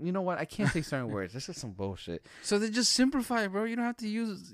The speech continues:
Speaker 2: all these words.
Speaker 1: No, it's in my mouth. That, that, that, that, listen,
Speaker 2: Go
Speaker 1: like,
Speaker 2: ahead, go, go, go, go.
Speaker 1: anyway, the show is based off being unpredictable. And I guess they really took that to a fault. They're like, "You know what?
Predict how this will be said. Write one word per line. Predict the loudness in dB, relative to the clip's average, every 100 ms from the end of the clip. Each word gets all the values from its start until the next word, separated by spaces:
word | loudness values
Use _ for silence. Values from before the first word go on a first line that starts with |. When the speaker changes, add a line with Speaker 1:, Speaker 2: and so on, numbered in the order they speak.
| -10
Speaker 2:
all | -2 0
these | 2 0
words. | 0 2 4 4
Speaker 1:
No, | 4 0
it's | 0
in | 0
my | 0
mouth. | 0 -2
That, | -4 -6
that, | -8 -8
that, | -10 -10 -6
that, | -4
listen, | -2 -4 4
Speaker 2:
Go | 4
Speaker 1:
like, | 6
Speaker 2:
ahead, | 2
go, | -2 -2
go, | -6 -10
go, | -6
go. | -4
Speaker 1:
anyway, | -2 -4 -6 -8
the | -10
show | -6 -2 -2
is |
based | 0 0 0 -2
off | -4
being | -4 -4
unpredictable. | -6 -8 -4 -4 -4 -10 -10 -12 -14 _ _ -20 _ _ _ -8
And | -2
I | 0
guess | 2 0
they | 4 2
really | 2 -2 -2 6 10 10 8 2
took | 2 2 2 2
that | 0 0 -2 -8
to | -6 -6
a |
fault. | -8 -10 2 2 2
They're | -2
like, | -6 -8
"You | -8
know | -6
what? | -6 -8